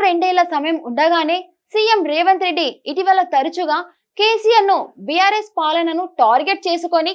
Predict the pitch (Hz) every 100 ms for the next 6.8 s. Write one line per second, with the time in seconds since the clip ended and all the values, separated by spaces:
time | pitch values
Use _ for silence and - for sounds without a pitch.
0 | - 262 262 339 349 349 311 311 302 285
1 | 240 226 _ _ _ 247 311 269 269 381
2 | 415 403 240 233 254 370 392 392 339 330
3 | 359 349 330 294 - _ _ - 359 427
4 | 440 427 311 330 349 370 415 - _ -
5 | 233 262 381 415 427 381 339 359 381 370
6 | 349 415 294 294 330 311 269